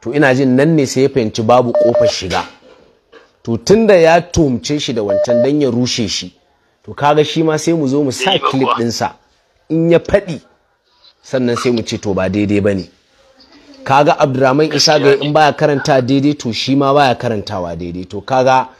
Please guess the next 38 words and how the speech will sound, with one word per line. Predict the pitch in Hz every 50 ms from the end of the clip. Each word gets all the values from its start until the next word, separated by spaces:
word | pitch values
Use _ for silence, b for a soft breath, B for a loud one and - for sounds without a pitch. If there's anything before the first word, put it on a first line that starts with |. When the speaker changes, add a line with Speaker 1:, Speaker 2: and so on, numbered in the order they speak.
| b b b b b -
Speaker 1:
in | 151 156 165
ya | 165 165
san | 156 - 156 160 156
ane | - 170 165 156 143
masa | 143 143 139 - 135 135
haka | 131 - 147 -
a | 127 127
gobe | 120 113 131 139 147 165 160
ba | 147
zai | 135 127 139 135
wa | 120 107
ai | 95 104
wani | 104 107 107 107 104
ba | 104 113
wallahi. | 113 104 98 92 92 92 92 87 73 - _ - -
Wallahi | 90 104 110 113 117 117 120 127 135 139 139 139
a | - 110
gobe | 107 98 110 117 117 110
ba | 113
zai | 107 107 104
wani | 104 101 101
ba. | 101 110 170
Amma | 170 165
Speaker 2:
Allah | - 226
sa, | - 160 147
Speaker 1:
muka | - - 160
Speaker 2:
Allah | 185 190 196
Speaker 1:
kyale | 185
shi | 170
Speaker 2:
sa, | - 185 -
Speaker 1:
a | 165
gobe | 151 151 156
ma | 175 196 196 185
Speaker 2:
Allah, | 185
Speaker 1:
zai | 180 185
yi. | 170 160
Speaker 2:
Allah | 151 - -
sa. | - - 170 151